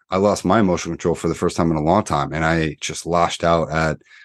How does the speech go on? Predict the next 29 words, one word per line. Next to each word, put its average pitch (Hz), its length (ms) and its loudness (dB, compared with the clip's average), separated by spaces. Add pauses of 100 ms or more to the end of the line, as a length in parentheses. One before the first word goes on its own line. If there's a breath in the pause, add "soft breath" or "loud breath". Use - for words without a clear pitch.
(300 soft breath)
at 78 240 -2
someone 85 320 0
pretty 85 220 -2
close 98 320 0
to - 80 0
me. 101 300 4
And 78 260 -4
we're 90 180 0
all 87 100 4
human 82 280 -2
beings. 85 320 -2
We 85 80 0
make 85 200 0
mistakes, 82 320 -2
but 82 120 -4
we 90 120 0
say 117 240 2
things 87 300 0
that - 140 -6
we 82 420 0 (340 soft breath)
regret, 113 460 0
right? 90 300 0
That 85 80 -6
can 85 180 -6
push - 220 -4
people 85 240 -2
away 104 160 4
from 85 180 -4
us. 76 220 -6